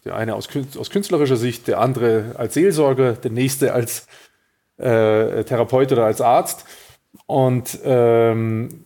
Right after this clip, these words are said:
da bewegt mich so ein bisschen die Frage, nimmt eigentlich so ein junger Mensch schon wahr, wie die Gesellschaft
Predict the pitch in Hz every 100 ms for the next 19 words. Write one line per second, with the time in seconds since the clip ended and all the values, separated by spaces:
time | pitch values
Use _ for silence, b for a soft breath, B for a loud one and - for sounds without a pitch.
0 | _ 139 120 123 160 - - 120 143 170
1 | - 156 151 - 120 120 147 151 135 139
2 | 185 - 170 165 139 139 135 120 156 160
3 | 139 139 139 - - - - - 135 113
4 | 107 123 160 160 127 127 120 117 110 127
5 | 135 127